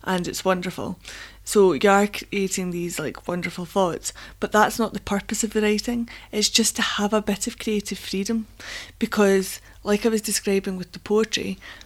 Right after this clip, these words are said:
when you're trying to think of a thought initially to start, if you're too caught up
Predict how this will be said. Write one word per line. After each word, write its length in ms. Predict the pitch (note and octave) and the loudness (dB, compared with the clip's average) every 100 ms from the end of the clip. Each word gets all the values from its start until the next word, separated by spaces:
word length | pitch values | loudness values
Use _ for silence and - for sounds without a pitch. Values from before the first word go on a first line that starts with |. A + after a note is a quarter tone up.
| - - - | -20 -20 -6
when 100 | A3 | 0
you're 80 | G#3 | 4
trying 240 | - A3 A#3 | 4 4 0
to 60 | |
think 220 | A#3+ G#3+ | 0 -2
of 100 | G#3 | -2
a 60 | G3 | -6
thought 360 | - G3+ G3 - | -2 -2 -2 -4
initially 420 | F#3+ - G3 F3+ | -4 -4 -4 -4
to 140 | - | -6
start, 460 | F3+ G#3+ G3+ F3+ - - - - | -4 -2 -2 -4 -8 -12 -18 -10
if 180 | G3 - | -8 2
you're 140 | G#3 | 2
too 440 | G#3 - A#3+ A#3+ A3+ | 2 -4 -2 0 0
caught 440 | - A3+ G3+ - | -4 -4 -4 -4
up 280 | G3+ - - | -4 -4 -10